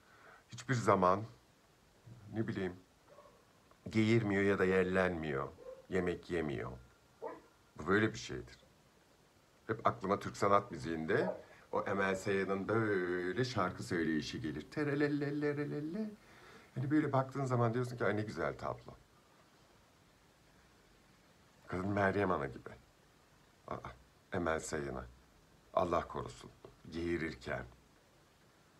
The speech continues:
ya da hapşırdığında burnundan bir şey aktı mesela. Ay,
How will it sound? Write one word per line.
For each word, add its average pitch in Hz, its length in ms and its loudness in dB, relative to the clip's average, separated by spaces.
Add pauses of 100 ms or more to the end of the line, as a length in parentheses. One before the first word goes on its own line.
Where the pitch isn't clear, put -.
(520)
ya 80 140 -4
da 73 160 -6 (1400)
hapşırdığında 92 960 4
burnundan 90 680 4
bir 90 100 -6
şey 90 240 0
aktı - 340 -6
mesela. 71 320 -10 (480)
Ay, 127 60 -10